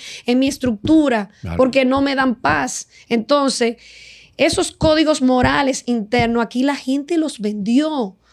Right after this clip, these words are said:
Speaker 1: Porque aquí hay gente que hace cosas por encima de lo que sea, por los likes, por tal, y no les importa. O sea, eso no, esto no se trata de eso, señores.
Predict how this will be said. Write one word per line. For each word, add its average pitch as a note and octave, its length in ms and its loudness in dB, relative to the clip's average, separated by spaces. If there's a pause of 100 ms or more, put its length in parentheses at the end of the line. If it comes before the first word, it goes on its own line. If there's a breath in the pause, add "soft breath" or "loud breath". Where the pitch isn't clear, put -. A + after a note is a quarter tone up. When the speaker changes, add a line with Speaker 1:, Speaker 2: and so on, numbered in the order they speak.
(140)
Speaker 1:
Porque B3 240 2
aquí B3+ 200 -2
hay D#4 80 4
gente C#4+ 280 0
que C4+ 100 -2
hace D4+ 320 -4
cosas A#3 580 -2 (360 loud breath)
por C4 180 4
encima D4+ 480 0
de D#4+ 60 2
lo D#4+ 100 0
que C#4+ 160 -2
sea, C4+ 340 0
por D4 200 4
los C4 160 0
likes, B3 520 2 (280 loud breath)
por D4+ 280 2
tal, C4+ 280 2
y C#4+ 80 0
no C#4+ 120 0
les F4+ 220 0
importa. C#4+ 960 -2 (300 soft breath)
O C4 100 0
sea, D#4+ 220 2
eso D#4 300 0
no, E4+ 140 0
esto D#4+ 220 0
no E4+ 80 2
se E4 140 -2
trata D#4+ 340 2
de D4+ 320 2
eso, C#4+ 220 -2
señores. C4 540 0